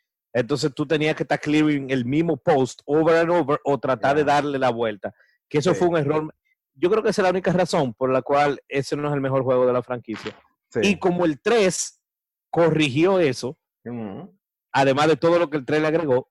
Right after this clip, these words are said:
Speaker 1: el
Speaker 2: Sí.
Speaker 1: tres es para mí el mejor de la franquicia y yo no soy el único, todos pensamos así.
Speaker 2: No, no, estoy de acuerdo con eso.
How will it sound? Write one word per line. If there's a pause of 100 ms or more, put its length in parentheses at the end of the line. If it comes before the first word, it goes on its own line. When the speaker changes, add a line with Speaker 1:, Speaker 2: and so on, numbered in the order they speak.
(100)
Speaker 1:
el
Speaker 2:
Sí.
Speaker 1:
tres
es
para
mí
el
mejor
de
la
franquicia
y
yo
no
soy
el
único,
todos
pensamos
así.
Speaker 2:
No,
no,
estoy
de
acuerdo
con
eso.